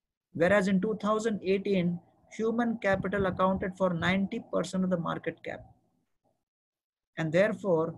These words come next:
the first essential of good governance is to improve the quality of effective human capital. And so I Q accounts for only thirty percent of what we are,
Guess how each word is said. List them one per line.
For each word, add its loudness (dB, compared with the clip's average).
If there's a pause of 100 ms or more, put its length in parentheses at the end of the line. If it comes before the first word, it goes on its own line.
(280)
the 0
first -2
essential -2
of -2
good 2
governance 2
is -6
to -2
improve 0
the -2
quality 0
of 0 (480)
effective -2
human 2 (140)
capital. -4 (1400)
And -4
so 2 (420)
I 6
Q 4
accounts 2
for 0
only 2 (280)
thirty 0
percent 0 (220)
of -2 (760)
what 0
we 2
are, 0